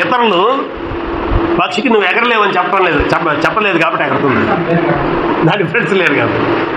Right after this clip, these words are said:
అంటే అట్ట కాదు, చాలా మంది వెనక్కి దోసే ఫ్రెండ్స్ కాదు, ముందుకు దోసే ఫ్రెండ్స్ ఉండాలి.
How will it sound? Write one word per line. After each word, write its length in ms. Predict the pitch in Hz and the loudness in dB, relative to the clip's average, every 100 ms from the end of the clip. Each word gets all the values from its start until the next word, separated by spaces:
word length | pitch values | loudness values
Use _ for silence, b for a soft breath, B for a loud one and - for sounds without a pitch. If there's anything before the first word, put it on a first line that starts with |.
| 156 | -2
అంటే 140 | 240 | 0
అట్ట 140 | 214 226 | 0 0
కాదు, 340 | 220 165 185 | -2 -2 0
చాలా 140 | 220 | 0
మంది 220 | 233 240 233 | 0 0 0
వెనక్కి 300 | 208 240 233 | 0 0 0
దోసే 220 | 226 190 | 0 0
ఫ్రెండ్స్ 260 | 160 165 | 0 0
కాదు, 160 | 143 139 - - - - 123 | 0 0 -2 -4 -6 -4 0
ముందుకు 240 | 190 262 | 2 2
దోసే 240 | 226 208 202 | 0 0 0
ఫ్రెండ్స్ 260 | 160 165 | 0 0
ఉండాలి. 320 | 151 123 95 | 0 0 0